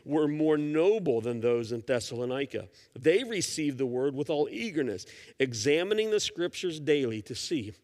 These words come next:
if these things were so." I pray and I believe with all my heart that the leaders of this church will never get in front of you and intentionally twist scripture to fit our agendas, if we have an agenda.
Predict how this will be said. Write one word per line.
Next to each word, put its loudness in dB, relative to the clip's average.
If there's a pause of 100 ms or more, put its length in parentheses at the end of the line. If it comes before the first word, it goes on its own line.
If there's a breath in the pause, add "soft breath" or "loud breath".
(120)
if -10
these -10
things -8
were -10
so." -8 (800 loud breath)
I 4
pray 2
and 2
I 2
believe 2
with 0
all 0
my 2
heart 0 (280 loud breath)
that 2
the -2
leaders 2
of 0
this 0
church 0
will -4
never 2
get 4
in 0
front 0
of -2
you -2
and -2
intentionally 0 (180 loud breath)
twist -2
scripture -2 (240 loud breath)
to -2
fit 0
our 0
agendas, -8 (200)
if -2
we -2
have 2
an -2
agenda. -8